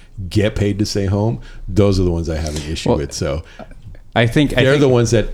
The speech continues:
Speaker 1: all that get back to the office thing
Speaker 2: Yeah.
Speaker 1: is aimed at, because
Speaker 2: Yeah.
Speaker 1: not everybody can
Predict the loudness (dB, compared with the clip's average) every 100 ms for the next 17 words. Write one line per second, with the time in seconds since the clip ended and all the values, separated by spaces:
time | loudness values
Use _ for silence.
0 | -2 2 2 2 0 -4 -2 0 2 0
1 | 0 0 0 0 -2 -2 0 0 0 -4
2 | -2 0 0 0 -2 0 0 0 -2 -4
3 | -2 0 2 2 2 2 2 0 -2 -4
4 | -6